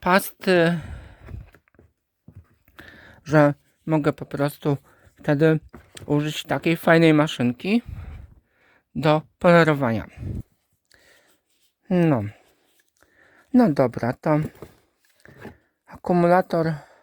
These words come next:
tu chyba by się nie zmieścił, a może?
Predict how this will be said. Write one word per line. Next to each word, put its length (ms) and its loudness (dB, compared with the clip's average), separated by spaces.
tu 140 -10
chyba 220 0
by 140 -2
się 200 -4
nie 140 2
zmieścił, 800 -2
a 40 -4
może? 360 -2